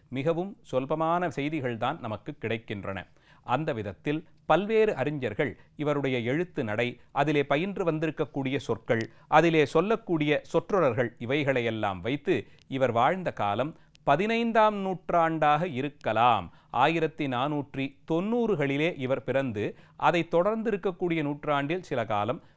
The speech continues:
வாழ்ந்திருக்கலாம் என்று அறியப்படுகிறது. இவர் பிறந்த ஊர் திருக்கண்டியூர் என்னும் ஊர். இது இன்றைய கேரளாவினுடைய வடக்கே இருக்கக்கூடிய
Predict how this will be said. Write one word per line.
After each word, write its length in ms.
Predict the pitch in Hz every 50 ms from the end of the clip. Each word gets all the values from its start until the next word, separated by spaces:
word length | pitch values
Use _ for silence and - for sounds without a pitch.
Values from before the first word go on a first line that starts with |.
| _ -
வாழ்ந்திருக்கலாம் 1000 | 101 110 120 131 160 190 196 175 170 156 143 - - - 120 120 123 117 98 - -
என்று 280 | 127 107 101 98 - - -
அறியப்படுகிறது. 800 | 120 110 117 120 117 - - 107 95 90 85 101 92 90 101 92 - _ - _ _ _ - _ _
இவர் 240 | 135 139 131 131 - -
பிறந்த 360 | - 151 175 180 180 160 123 104 113
ஊர் 280 | 139 131 107 107 139 - - - _ _ _
திருக்கண்டியூர் 880 | _ - 196 220 - - - - 139 143 165 196 190 196 196 190 170 - -
என்னும் 360 | 127 120 110 107 120 135 135 95
ஊர். 200 | 92 95 87 - - _ _ _ _ _
இது 180 | - 127 147 175 143
இன்றைய 400 | 113 127 143 156 - 147 110 98 110 143 - - - _
கேரளாவினுடைய 840 | - 143 156 180 190 190 180 175 170 156 147 120 101 90 104 117 135 110 92 92 - - - _
வடக்கே 580 | - 117 123 139 165 185 - - - - 202 175
இருக்கக்கூடிய 640 | 151 135 131 123 - 131 117 - - 104 98 95 95